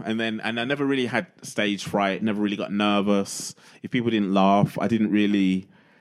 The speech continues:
I don't know why, but I just didn't really take it as, like,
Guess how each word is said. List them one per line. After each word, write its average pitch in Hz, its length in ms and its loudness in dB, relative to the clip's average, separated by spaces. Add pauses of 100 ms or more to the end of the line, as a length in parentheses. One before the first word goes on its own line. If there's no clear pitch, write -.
(340)
I 95 60 -4
don't 104 80 -2
know 104 100 2
why, 101 320 2
but 113 140 -2
I 95 60 -2
just 98 140 -8
didn't 101 200 0
really 95 220 0
take 98 360 -2
it - 80 -4
as, 92 180 -4
like, 92 500 -2